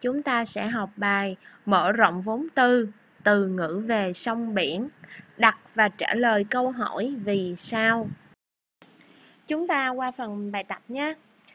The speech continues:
Chúng ta vào bài tập số một. Tìm các từ ngữ có tiếng biển. Cô có từ mẫu, tàu biển, biển cả. Ở đây, cô có hai cột. Cột thứ nhất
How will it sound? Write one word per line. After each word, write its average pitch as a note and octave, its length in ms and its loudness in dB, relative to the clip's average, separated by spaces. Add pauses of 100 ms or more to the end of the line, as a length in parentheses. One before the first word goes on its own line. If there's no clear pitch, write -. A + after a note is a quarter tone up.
(160)
Chúng D4+ 160 -8
ta C#4+ 120 -4
vào A#3+ 160 -4
bài G3+ 120 -4
tập G3 180 -12
số C#4 200 -8
một. B3+ 340 -4 (720)
Tìm C4+ 280 0
các E4+ 280 -2
từ C4 200 0
ngữ G#3 400 -4
có D4+ 140 0
tiếng D#4 300 -4
biển. A3+ 380 -2 (720)
Cô B3 160 -6
có B3+ 180 -6
từ A#3 220 -2
mẫu, G#3 400 -6 (280)
tàu A3 260 2
biển, G3 360 -4 (140)
biển G#3 340 -2
cả. A#3+ 440 -4 (2250)
Ở C#4+ 80 -2
đây, D4 300 0 (280)
cô D4+ 180 2
có E4 160 -2
hai D4 300 -4
cột. G3 360 0 (420)
Cột G#3+ 240 0
thứ D#4+ 60 -4
nhất F#4 340 0